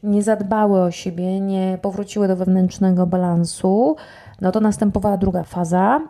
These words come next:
i to była faza depersonalizacji. Z czym była związana?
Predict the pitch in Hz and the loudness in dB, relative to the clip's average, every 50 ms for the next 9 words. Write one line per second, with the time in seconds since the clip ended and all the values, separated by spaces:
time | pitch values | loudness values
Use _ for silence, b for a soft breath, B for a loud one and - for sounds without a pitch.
0 | - - 185 - 202 196 226 226 220 - 220 214 208 226 202 190 196 220 220 - | -12 -8 -6 -4 -2 0 0 -2 0 0 -2 0 0 0 -2 -2 -2 -4 -2 -2
1 | 233 220 214 - - 208 196 190 190 185 175 175 160 - - - - - - - | -4 -6 -2 0 2 2 4 4 2 2 2 0 -2 -2 -4 -8 -10 -10 -12 -12
2 | - _ _ _ _ _ - - - 233 226 240 240 233 240 233 233 220 233 226 | -14 _ _ _ _ _ -10 -4 -4 0 0 0 0 0 2 2 2 2 2 2
3 | 233 247 285 | 2 2 0